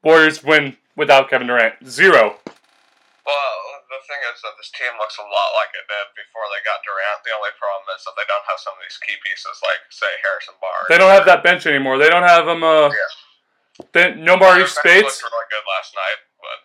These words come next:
Speaker 1: Their bench, their bench looked great last night. Looney played
Speaker 2: But
Speaker 1: great. Livingston looked great.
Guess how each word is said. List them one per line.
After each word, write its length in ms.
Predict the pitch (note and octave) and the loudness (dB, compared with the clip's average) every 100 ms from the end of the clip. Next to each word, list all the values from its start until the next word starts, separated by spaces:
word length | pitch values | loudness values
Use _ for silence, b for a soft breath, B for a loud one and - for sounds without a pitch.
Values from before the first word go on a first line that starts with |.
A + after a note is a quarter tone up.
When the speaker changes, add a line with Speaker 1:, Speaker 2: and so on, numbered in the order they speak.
| _ _ | _ _
Speaker 1:
Their 80 | G3 | 4
bench, 240 | F#3+ B3 - - | 6 4 2 0
their 80 | A3 | 4
bench 240 | B3 B3+ | 4 2
looked 160 | B3 - | -4 -2
great 240 | F3+ A3 | 2 2
last 320 | G#3 C#3+ C3 C#3+ | 4 2 2 -2
night. 320 | A#2+ A#2 - _ | 0 -2 -8 _
Looney 400 | - D#3+ G3 G#3+ | -10 -4 0 0
played 320 | G#3+ G#3 G3+ F3 | 2 4 4 4
Speaker 2:
But 80 | |
Speaker 1:
great. 400 | F3+ G3 G3+ D3+ | 4 6 4 2
Livingston 480 | D3 E3+ F#3 - F#3+ | 0 0 -2 -6 -6
looked 240 | F#3 F#3 - | -6 -8 -2
great. 480 | C#3+ E3 F#3+ - | 2 4 2 -2